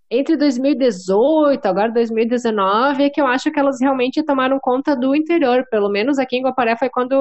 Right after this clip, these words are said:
eu comecei a perceber esse conce-, o surgimento desse conceito também, né? Porque antes, tá, o salão de feminina era aquela coisa, ai, toda estilosa,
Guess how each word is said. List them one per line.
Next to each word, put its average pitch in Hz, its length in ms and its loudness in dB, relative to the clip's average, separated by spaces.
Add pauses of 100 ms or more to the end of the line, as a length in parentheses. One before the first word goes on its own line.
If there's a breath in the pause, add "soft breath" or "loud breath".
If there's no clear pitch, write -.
(160)
eu 240 260 0
comecei 240 340 -2
a - 20 -6
perceber 247 420 -2
esse 247 280 -2
conce-, 254 460 -4
o 214 40 0
surgimento 240 520 -2
desse 233 280 -4
conceito 233 640 -4
também, 208 400 -4 (280 soft breath)
né? 226 160 0
Porque 247 200 -4
antes, 311 460 0
tá, 269 220 0
o - 20 0
salão 190 380 0
de - 80 -8
feminina 208 420 0
era 202 220 0
aquela 185 200 -2
coisa, 185 300 -6
ai, 196 340 -2
toda 180 200 -4
estilosa, 196 680 -2